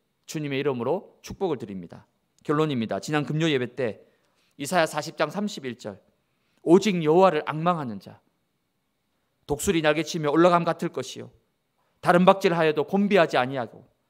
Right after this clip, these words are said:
걸어가도 피곤하지 아니하리로다." 복음이 복음되어 복음화의 응답 가운데에 있는 자는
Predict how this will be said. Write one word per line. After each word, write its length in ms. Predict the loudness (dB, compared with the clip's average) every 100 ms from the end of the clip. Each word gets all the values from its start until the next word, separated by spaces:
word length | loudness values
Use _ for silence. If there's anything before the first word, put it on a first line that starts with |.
| _ -2
걸어가도 640 | 4 6 4 2 -2 -6 _ _
피곤하지 800 | -14 -8 -4 -2 -2 -2 -8 -10 _
아니하리로다." 800 | -12 -8 -6 -6 -8 -14 -18 -20 _ _ _ _ _ _ _ _ _ _ _ _ _ _ _ _
복음이 360 | 0 2 2 -2
복음되어 600 | -2 -2 0 0 -2 -4 -18 _ _ _ 0
복음화의 520 | 2 4 4 4 2
응답 380 | 0 2 2 0
가운데에 440 | 0 2 2 0
있는 240 | -2 -6 -8
자는 380 | -8 -8 -10